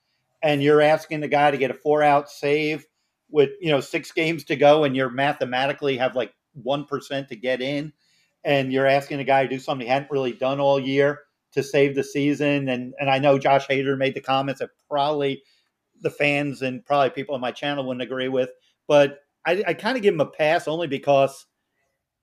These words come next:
you're asking him to do something, put himself a little bit more at risk when it was gonna take more than a miracle and more than winning that game to save his season. But it's a bad look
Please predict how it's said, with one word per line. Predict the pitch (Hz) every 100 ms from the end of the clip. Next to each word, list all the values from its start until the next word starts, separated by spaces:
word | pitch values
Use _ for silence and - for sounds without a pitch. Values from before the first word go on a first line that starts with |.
| _ _ _ _ _ _
you're | 180 180
asking | 190 196 - 175
him | 156
to | -
do | 156 175
something, | 170 151 139
put | 156
himself | 147 131 165 156 151 - -
a |
little | 135 165 160
bit | 147 135
more | 156
at | 139 127
risk | 139 156 143 - _ _ _ _ _
when | - 151 156 147 143
it | 170
was | 151 143
gonna | 160 143
take | 160 127
more | 135 160 165
than | 147
a | 135
miracle | 135 147 131 - 123 117 _ _ -
and | 139
more | 143 156
than | 143
winning | 147 143 131
that | 139 139 113
game | 139 143 120 117 120 _ _ _ _ _
to | -
save | 135 156 143 127
his | 123 -
season. | 160 156 131 123 120
But | 185 170 147 -
it's | 170 -
a |
bad | 139 147 139 113
look | 123 123